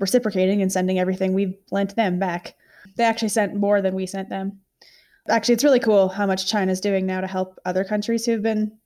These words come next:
impacted. Like, all the doctors who worked in China to help this are now leaving China to go to other countries to help.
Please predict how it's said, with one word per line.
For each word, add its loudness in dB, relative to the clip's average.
impacted. 0
Like, -2
all 2
the 4
doctors 0
who 0
worked 0
in -4
China 0
to -2
help 0
this 2
are 2
now 0
leaving 4
China 0
to 0
go 2
to 2
other 2
countries -2
to -10
help. -2